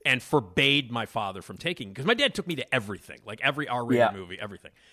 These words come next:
Speaker 1: And she's like, "You cannot take him to see the, you cannot take him to see The Exorcist." And so I kept bothering my dad. He's like, "All right, don't tell your mother. I'll take you to see the goddamn thing."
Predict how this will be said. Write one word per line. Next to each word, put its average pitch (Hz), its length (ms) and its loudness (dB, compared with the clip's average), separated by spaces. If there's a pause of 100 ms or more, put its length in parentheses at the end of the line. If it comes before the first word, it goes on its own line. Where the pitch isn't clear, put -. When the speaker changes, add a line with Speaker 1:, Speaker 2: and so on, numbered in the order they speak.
(120)
Speaker 1:
And 110 100 -6
she's 113 160 -6
like, 104 120 -10
"You 101 60 -10
cannot 92 360 -4
take 107 200 -6
him 92 100 -12
to 92 60 -16
see - 140 -14
the, 80 60 -16
you 80 100 -10
cannot 92 320 -6
take 113 160 -8
him 104 60 -14
to - 60 -18
see - 100 -14
The 90 100 -10
Exorcist." - 380 -16
And 104 140 -10
so 101 340 -8 (240)
I 127 100 2
kept 123 240 -2
bothering 110 320 0
my 95 100 -8
dad. 92 200 -8
He's 82 80 -14
like, 80 160 -18
"All 82 60 -14
right, 73 120 -18
don't 82 160 -16
tell 113 140 -14
your 107 120 -12
mother. 76 260 -14
I'll 73 80 -14
take - 240 -20
you 85 60 -16
to - 60 -14
see 90 100 -14
the 80 100 -16
goddamn 67 400 -16
thing." 67 200 -18